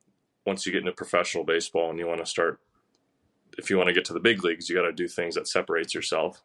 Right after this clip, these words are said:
from other people, right? And that's kinda the approach they're taking, which is nice. Everyone's kinda getting their own treatment. Um, and getting their no-,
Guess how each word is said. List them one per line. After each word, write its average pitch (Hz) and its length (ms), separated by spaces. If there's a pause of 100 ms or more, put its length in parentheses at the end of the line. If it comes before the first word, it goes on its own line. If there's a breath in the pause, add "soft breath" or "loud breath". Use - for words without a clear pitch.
from 80 200
other 78 200
people, 85 360
right? 85 300
And 85 160
that's 80 180
kinda 78 380 (380 loud breath)
the 82 160
approach - 560
they're - 120
taking, - 400
which - 140
is 76 140
nice. 76 280
Everyone's 82 360
kinda 90 240
getting 82 220
their 85 140
own 82 120
treatment. 85 440 (600 loud breath)
Um, 78 440 (800)
and 98 120
getting 90 200
their 87 120
no-, 87 180